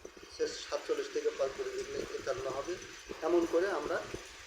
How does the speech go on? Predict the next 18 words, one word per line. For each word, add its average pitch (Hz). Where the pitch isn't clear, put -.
কত 165
হলো? 160
শেষ 156
পর্যন্ত 147
ছিয়াত্তর 160
হলো। -
এখন 156
লক্ষ্য 190
করে 139
আমরা 135
দেখব 135
যে 160
এর 185
টালি 151
কীভাবে 196
বের 180
করা 143
হয় 156